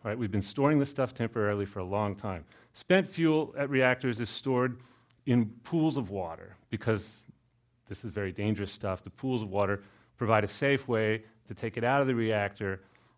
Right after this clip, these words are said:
store it for a few years to let it cool down, and then ship it off to be disposed of. And these are, this is one here. This is a spent fuel storage pool. Every reactor has one. But what happened is when the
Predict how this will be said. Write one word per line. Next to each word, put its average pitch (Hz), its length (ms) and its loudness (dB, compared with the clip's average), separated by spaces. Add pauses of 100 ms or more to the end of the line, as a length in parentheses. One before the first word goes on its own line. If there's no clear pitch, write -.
(120)
store 151 400 2
it 143 80 -2
for 143 120 -2
a 113 40 -2
few 135 200 -2
years 117 320 0
to 117 100 -8
let 113 120 2
it 110 80 -8
cool 117 260 -6
down, 98 420 -2
and 107 180 -2
then 98 220 -2
ship - 280 -12
it 92 60 -6
off 82 300 -10
to 95 100 -20
be 90 100 -12
disposed 90 500 -14
of. - 100 -20 (440)
And 120 200 2
these 143 320 4 (200)
are, 127 340 0 (200)
this 123 160 -4
is 117 100 -2
one 120 200 4
here. 104 160 2
This 104 160 -2
is 110 120 -6
a 135 60 -6
spent 131 420 -2
fuel 120 200 -2
storage 98 420 -6
pool. - 260 -20
Every 120 200 2
reactor 127 440 0
has 87 260 -6
one. 87 220 -12 (1400)
But 135 100 0
what 139 120 8
happened 180 340 8
is 113 100 4
when 131 140 8
the 123 300 4